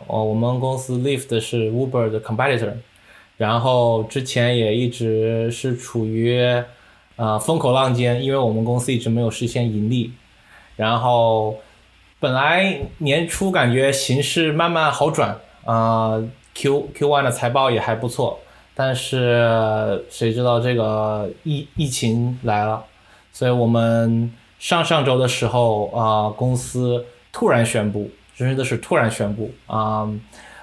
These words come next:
呃，lay off 将近一千个员工，然后有二百八十八个员工，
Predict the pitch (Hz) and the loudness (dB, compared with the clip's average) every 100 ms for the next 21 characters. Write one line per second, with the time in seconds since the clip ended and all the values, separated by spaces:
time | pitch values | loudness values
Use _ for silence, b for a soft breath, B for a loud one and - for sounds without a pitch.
0 | - 117 113 113 139 131 123 - - - | -4 0 2 2 2 4 2 -2 -12 -6
1 | 127 127 127 123 123 135 135 120 104 107 | -2 0 2 0 0 0 0 0 0 -2
2 | 107 107 110 113 120 135 123 123 113 110 | -2 0 0 0 0 2 2 2 2 2
3 | 107 156 147 123 131 135 135 - 135 143 | 0 0 2 2 2 2 0 0 0 2
4 | 131 113 110 113 110 | 2 0 0 0 -2